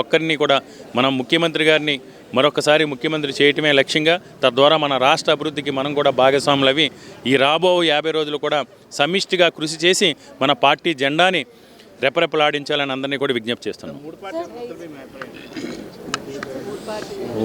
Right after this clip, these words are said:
మూడు పార్టీల పొత్తుల గు-, గురించి అది అందరికీ కూడా తెలిసిందే. ఏదో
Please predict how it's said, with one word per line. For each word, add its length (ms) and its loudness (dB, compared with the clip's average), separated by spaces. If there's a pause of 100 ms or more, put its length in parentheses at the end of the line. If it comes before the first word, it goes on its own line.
(140)
మూడు 180 6 (100)
పార్టీల 400 -2
పొత్తుల 260 2 (120)
గు-, 100 -4 (140)
గురించి 340 0 (1000)
అది 140 4
అందరికీ 320 2
కూడా 200 6
తెలిసిందే. 380 2 (420)
ఏదో 140 6